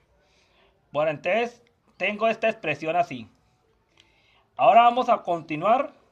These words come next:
con esta segunda parte, donde dice calcular. Y de una vez vamos a colocar así. Calcular.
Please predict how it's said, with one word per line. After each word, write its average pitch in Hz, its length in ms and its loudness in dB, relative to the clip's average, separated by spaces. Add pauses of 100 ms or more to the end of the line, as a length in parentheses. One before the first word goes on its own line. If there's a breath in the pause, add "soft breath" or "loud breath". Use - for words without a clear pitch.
(580)
con 147 160 -4
esta 190 340 4
segunda 170 440 -2
parte, 151 420 -2 (360)
donde 147 340 -6
dice 180 400 -8
calcular. 143 680 2 (1000)
Y 151 140 -6
de 160 160 -4
una 220 240 2
vez 262 320 -2 (200)
vamos 175 300 -2
a - 60 -16
colocar 139 360 -2
así. 135 320 -8 (1080)
Calcular. 135 800 0